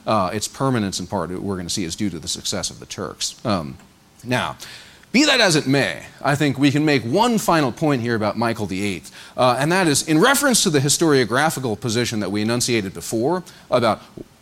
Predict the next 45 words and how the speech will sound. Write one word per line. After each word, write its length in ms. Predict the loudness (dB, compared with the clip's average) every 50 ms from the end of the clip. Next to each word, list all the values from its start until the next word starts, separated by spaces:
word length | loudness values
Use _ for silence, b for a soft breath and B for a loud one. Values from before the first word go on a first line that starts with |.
| _ -4
why 240 | 2 2 4 4 4
were 100 | 4 4
the 100 | 2 0
Turks 280 | 0 0 0 0 2 2
able 180 | 0 0 -2 -4
to 60 | -8
conquer 340 | -6 -4 -2 -2 -2 -4 -6
Constantinople 680 | -4 -4 -6 -4 -6 -6 -8 -6 -4 -6 -6 -6 -6 -8
in 60 | -8
fourteen 340 | -6 -6 -6 -6 -6 -10 -8
fifty-three, 560 | -8 -8 -8 -8 -10 -8 -6 -4 -4 -2 -2
and, 140 | -4 -4 -4
and 120 | -4 -2 2
was 200 | 2 2 4 2
it 100 | 0 -2
the 60 | -4
fault 320 | -4 -2 0 0 -2 -4
of 80 | -6 -8
the 60 | -6
Latins? 420 | -4 -4 -4 -4 -4 -6 -6 -4
Was 140 | -2 -2 -2
it 120 | -2 -4 -2
due 200 | -2 -2 -2 -2
to 40 |
the 120 | -6 -8 -8
Fourth 260 | -8 -8 -8 -8 -8
Crusade 560 | -12 -10 -8 -6 -4 -4 -4 -4 -4 -6 -8
that 60 | -10
they 160 | -8 -6 -4 -4
were 100 | -4 -6
able 160 | -6 -8 -10
to 80 | -10
do 160 | -6 -6 -4 -4
this? 220 | -4 -6 -10 -12 B B B B B B
And 160 | B -2 0 0
we 80 | 0
said, 180 | -2 -2 -2 -2
"No, 220 | -2 0 0 0
we're, 160 | 0 0 -2
we're 160 | -2 -2 -2 -2
gonna 120 | -2 -2
show 220 | -2 -2 -2 -2
that 120 | -2 -2 -6
that's 260 | -6 -6 -6 -8 -6
wrong." 320 | -4 -4 -4 -4 -4 -6